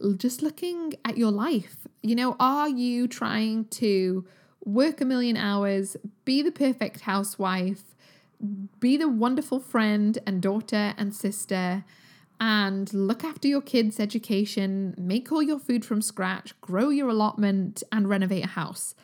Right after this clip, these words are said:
Like, that is just way too much. <laughs> Way too much for any person to do. You need to get ruthless around your schedule because your schedule's probably part of what's led to burnout.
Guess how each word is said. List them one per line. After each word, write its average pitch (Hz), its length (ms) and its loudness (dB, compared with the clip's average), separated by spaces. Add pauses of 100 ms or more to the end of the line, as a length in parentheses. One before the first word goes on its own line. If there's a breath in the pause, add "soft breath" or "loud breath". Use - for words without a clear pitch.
(240 soft breath)
Like, 294 320 -4
that 480 220 -6
is 226 140 -2
just - 220 -10
way 466 420 4
too - 220 0
much. - 520 -8
<laughs> - 40 -20 (640 loud breath)
Way 453 260 6
too 359 140 4
much - 180 0
for - 160 -6
any 311 180 2
person 269 500 0
to 247 100 -4
do. 220 340 4 (320 loud breath)
You 226 160 0
need 254 200 0
to 311 100 0
get - 200 -2
ruthless 202 600 0 (100)
around 180 720 -2 (340 soft breath)
your 214 60 -2
schedule 320 440 0
because 269 300 -4
your 302 80 -2
schedule's 392 520 -4
probably 339 500 -2
part - 320 -2
of 208 100 -8
what's - 220 -6
led 185 220 -4
to 208 80 -2
burnout. 180 420 0